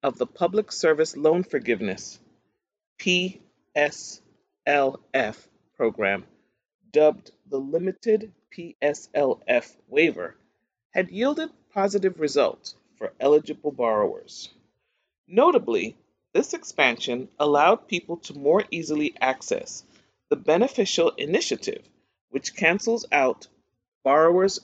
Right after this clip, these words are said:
student loan debt if they agree to work at select nonprofit or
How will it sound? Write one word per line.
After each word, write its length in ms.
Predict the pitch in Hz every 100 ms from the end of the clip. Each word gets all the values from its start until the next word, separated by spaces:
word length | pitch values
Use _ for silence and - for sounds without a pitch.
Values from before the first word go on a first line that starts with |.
| -
student 420 | - 185 196 -
loan 300 | 160 160 165
debt 340 | 113 - - - _ _ _ _ -
if 180 | -
they 140 | 127 127
agree 380 | 113 120 147 202
to 140 | 247
work 340 | 190 127 120 -
at 200 | 113 -
select 520 | - 113 135 - - -
nonprofit 800 | 123 123 147 - 120 101 - - - _ -
or 360 | 139 127 120